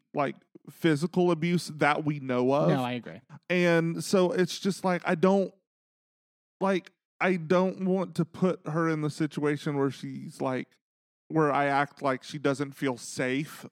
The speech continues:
Speaker 1: enough to leave, but she very well could. Like, there's emotional abuse to a level where you don't feel safe.
Speaker 2: Right.
Speaker 1: But at I don't see any of those telltale signs.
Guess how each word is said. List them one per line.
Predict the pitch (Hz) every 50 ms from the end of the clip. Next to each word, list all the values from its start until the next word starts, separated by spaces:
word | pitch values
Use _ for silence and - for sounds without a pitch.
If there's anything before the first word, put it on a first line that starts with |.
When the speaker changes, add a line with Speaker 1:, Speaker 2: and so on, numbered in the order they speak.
| _ _ 156
Speaker 1:
enough | 165 160 160 156 160 151 -
to | - - 175
leave, | 160 156 156 160 165 170 160 - - - 214 - _
but | 294 -
she | - - 285 262
very | 226 262 262 262 247
well | 214 208 202 170
could. | - - - - 190 190 185 - -
Like, | 170 180 175 175 - 196 180 165
there's | 175 196 202 202 185 202
emotional | 190 180 165 165 170 175 - - 180 170 160
abuse | 151 143 147 151 147 - -
to | - 180 160
a | 143
level | 135 131 131 131 131 135 143 139
where | 139 151 147
you | 156 160
don't | 156 170 170 170 - -
feel | - 185 190 180
safe. | - - 202 196 196 190 190 -
Speaker 2:
Right. | - 135 127 117 101 - - - - - _ _
Speaker 1:
But | 170 170 175
at | 175 165 - _ _ _ _ _ _ _ _ _ _ _ _ _ _
I | 160 175
don't | 165 165 185 185 190 165
see | - - - 180 170 170 160
any | 151 151 147 139
of | 139 131 123 120
those | 135 135 131 135 131 -
telltale | - - 160 143 147 - - - 160 147 160
signs. | - - 156 151 160 165 165 165 170 180 180 - -